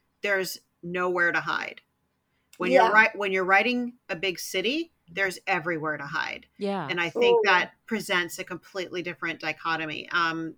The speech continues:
Speaker 1: my, uh, Red Lily series takes place in Los Angeles. It takes place in Hollywood, the center of Hollywood. It's about Hollywood studios and Hollywood landmarks in Los Angeles.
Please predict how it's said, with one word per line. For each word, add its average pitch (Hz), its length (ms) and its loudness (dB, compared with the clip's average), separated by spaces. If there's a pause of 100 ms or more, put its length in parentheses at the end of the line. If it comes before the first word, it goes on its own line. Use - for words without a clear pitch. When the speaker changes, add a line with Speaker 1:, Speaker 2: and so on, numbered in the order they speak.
Speaker 1:
my, 170 640 0
uh, 180 80 -4
Red 185 180 0
Lily 196 260 -2
series 202 300 -6
takes 185 200 -10
place 185 280 -8
in 190 60 -10
Los 185 220 -6
Angeles. 180 420 -8
It - 60 -20
takes 170 220 -12
place 175 300 -8
in 196 80 -12
Hollywood, 170 540 -6
the 156 100 -10
center 170 340 -4
of 170 100 -8
Hollywood. 156 400 -6
It's 156 120 -16
about 156 260 -8
Hollywood 170 440 -6
studios 165 640 -6
and 143 200 -10 (380)
Hollywood 190 400 0
landmarks 175 680 -6
in 160 360 -8
Los 170 280 -10
Angeles. 175 600 -10